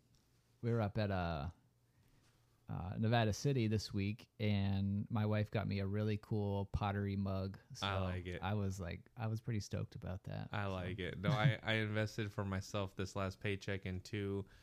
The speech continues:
Speaker 2: They're not Yetis, but I could just call 'em Yetis.
Speaker 1: Oh,
Speaker 2: It's the
Speaker 1: yeah.
Speaker 2: same thing.
Speaker 1: Yeah.
Speaker 2: But my, um, my boss was, uh, making fun of me, or at least he was looking out for my,
Speaker 1: <laughs>
Speaker 2: uh,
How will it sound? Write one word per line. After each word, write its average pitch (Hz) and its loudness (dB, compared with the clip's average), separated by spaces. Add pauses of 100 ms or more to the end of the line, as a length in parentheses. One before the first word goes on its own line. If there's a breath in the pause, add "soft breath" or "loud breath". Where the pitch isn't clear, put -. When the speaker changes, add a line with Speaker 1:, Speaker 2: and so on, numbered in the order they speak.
(300 loud breath)
Speaker 2:
They're 120 2
not 127 0
Yetis, 92 0
but 90 -2
I 90 -2
could 92 -4
just 90 -6
call 90 -4
'em 85 -4
Yetis. 87 -2
Speaker 1:
Oh, 120 6
Speaker 2:
It's 107 6
the 101 4
Speaker 1:
yeah. 95 2
Speaker 2:
same 110 0
thing. 87 -4 (160 loud breath)
Speaker 1:
Yeah. 87 -4 (100)
Speaker 2:
But 104 2
my, 98 -2
um, 92 -2
my 95 0
boss 101 0
was, 92 -4
uh, 90 -2
making 92 -2
fun 92 -2
of 92 -2
me, 90 -2
or 87 -2
at 95 -2
least 101 -2
he 104 0
was 92 0
looking 95 -2
out 90 -2
for 92 -6
my, 87 -4
Speaker 1:
<laughs> - -6
Speaker 2:
uh, 85 -4